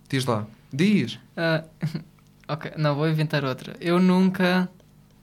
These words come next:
Speaker 2: eu nunca odiei uma performance de alguma drag queen que eu vi.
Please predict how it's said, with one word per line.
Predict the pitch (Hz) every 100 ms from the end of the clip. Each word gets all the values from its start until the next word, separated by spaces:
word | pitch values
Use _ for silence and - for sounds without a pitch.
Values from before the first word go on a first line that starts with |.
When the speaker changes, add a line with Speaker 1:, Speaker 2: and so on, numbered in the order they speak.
| _ _ _ _ _ _ - _ -
Speaker 2:
eu | 170
nunca | 165 165 170 165 165 165 160 160 156 156 156 156 - _ - _ _ _ _ - _ _ -
odiei | 147 147 147 151
uma | 151 147 147
performance | - - 143 143 143
de | 151
alguma | 143 143 143
drag | 143 143 -
queen | 135 135
que | -
eu | 135
vi. | 135 -